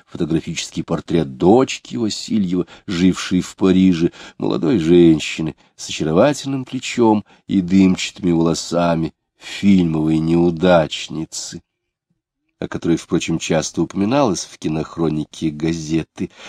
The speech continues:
Наша талантливая соотечественница Сильвина Ли, хотя никто не знал, соотечественницы. Добродушно принимая стихи Фёдора Константиновича,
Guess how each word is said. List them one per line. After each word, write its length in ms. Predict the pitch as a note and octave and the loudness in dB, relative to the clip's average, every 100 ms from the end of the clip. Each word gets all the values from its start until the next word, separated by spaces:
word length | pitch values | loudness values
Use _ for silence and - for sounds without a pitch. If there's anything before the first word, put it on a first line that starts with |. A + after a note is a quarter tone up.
| - | -16
Наша 680 | - D2+ C3+ G3+ F3+ - G3 | -6 0 4 2 0 -4 -4
талантливая 1000 | F#3 - F3+ E3+ F#3 F#3 E3+ - F3+ F3 | -4 0 4 6 6 4 -2 0 2 4
соотечественница 1400 | F3 - E3 C#3+ C3+ D#3 E3 D3 - D#3+ D#3 C3+ - D#3 _ - | 2 2 2 4 6 8 8 4 0 2 2 0 0 0 _ -18
Сильвина 1040 | - - - C#3+ A#2 G#2+ A2 G#2 F2 E2 D2+ | -12 -6 4 6 6 6 8 6 6 2 -2
Ли, 580 | D#2 E2 D#2+ G#2+ F3 - _ | -4 -2 2 2 2 -4 _
хотя 240 | - - D#2+ | -14 -8 -4
никто 280 | D#2 - | -4 -4
не 140 | D#2 D2+ | -4 -4
знал, 480 | C2+ D2+ F2 A#2+ C3 _ _ _ _ _ _ | -4 -2 0 -2 -6 _ _ _ _ _ _
соотечественницы. 1700 | - - - E2 - - C#2 - - - - D#2 C#2+ - - - _ _ _ _ _ _ _ _ _ _ _ _ _ _ - _ _ - | -16 -10 -6 -6 -8 -10 -10 -10 -14 -16 -14 -12 -12 -12 -14 -14 _ _ _ _ _ _ _ _ _ _ _ _ _ _ -20 _ _ -2
Добродушно 840 | G#2+ A#2 C#3 C#3 F3+ F3+ - G#3 | 2 6 6 6 6 6 2 0
принимая 640 | D#3+ A#2 G#2 F#2+ F2+ F#2 G#2 | 2 4 6 6 6 4 4
стихи 560 | - - B2+ - D3+ | 0 -4 -4 -2 -4
Фёдора 340 | D3 D#3+ D#3 D3 | -2 0 2 2
Константиновича, 920 | D#3+ D3 D#3 D3+ - D#3 D3+ - D#3 | 0 0 0 -2 -2 -2 -2 -6 -8